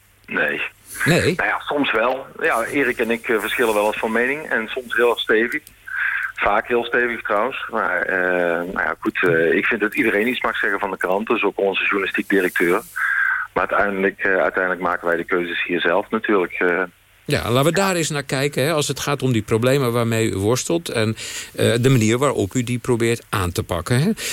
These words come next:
Speaker 2: U zegt, wij verschillen wel eens van mening. Schetst u de discussie eens tussen u en mensen van, eh, als Van Gruithuizen, eh, in de top van de persgroep. Wa-, wat is de kern van het debat?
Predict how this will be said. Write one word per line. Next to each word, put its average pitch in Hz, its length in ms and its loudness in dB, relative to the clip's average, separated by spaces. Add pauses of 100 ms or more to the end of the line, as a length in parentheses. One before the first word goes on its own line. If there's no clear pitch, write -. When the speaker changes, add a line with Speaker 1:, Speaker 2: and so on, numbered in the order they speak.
(280)
Speaker 2:
U 160 80 6
zegt, 147 280 4
wij 131 220 2
verschillen 151 400 0
wel 127 160 2
eens 117 160 0
van 117 140 0
mening. 87 440 0
Schetst 208 420 0
u 175 100 2
de 139 120 0
discussie 156 640 0
eens 147 260 0
tussen 120 380 0
u 156 280 2
en 123 220 0
mensen 127 360 2
van, 101 260 0
eh, 113 220 0
als 107 180 2
Van 95 120 0
Gruithuizen, 120 600 2
eh, 113 220 0
in 120 100 4
de 98 120 0
top 123 220 0
van 110 100 -2
de 104 60 0
persgroep. 87 440 -2
Wa-, 135 180 2
wat 156 220 2
is 175 220 -2
de 131 80 0
kern 185 380 0
van 127 180 -2
het 110 100 -2
debat? - 360 -4